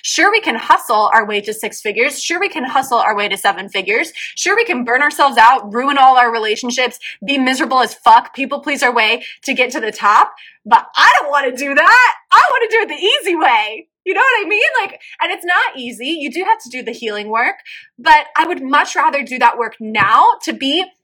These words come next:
this clear, pristine channel for manifestation for the rest of my fucking life. Right? Like, that's the power of healing your core wounds and healing these identity level beliefs that are distorting your manifestations. If you do that healing work,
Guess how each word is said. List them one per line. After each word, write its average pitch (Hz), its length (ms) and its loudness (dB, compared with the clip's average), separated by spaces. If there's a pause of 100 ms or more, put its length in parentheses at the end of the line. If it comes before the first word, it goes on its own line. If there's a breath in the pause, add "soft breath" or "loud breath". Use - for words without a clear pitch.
(160)
this 277 240 0
clear, 285 540 -4
pristine 302 480 -6
channel 262 320 -2
for 269 140 -2
manifestation 240 720 -2
for 302 120 -2
the 247 80 -6
rest 220 220 0
of 233 40 -8
my 214 120 -4
fucking 196 260 -4
life. - 560 -14 (1900)
Right? 240 320 2
Like, 240 240 -4
that's 233 320 4
the 359 140 -2
power 254 640 2
of 233 240 0
healing 262 460 -4
your 233 120 -4
core 240 300 0
wounds 220 500 -6
and 233 120 -8
healing 262 280 -4
these 247 160 -4
identity 220 560 -4
level 208 220 -4
beliefs 208 380 -8
that 226 120 0
are 208 60 -8
distorting 214 640 -4
your 220 100 -4
manifestations. 208 920 -6 (360 loud breath)
If 220 140 -6
you 240 200 -4
do 349 140 -2
that 285 220 2
healing 269 280 -4
work, 415 280 2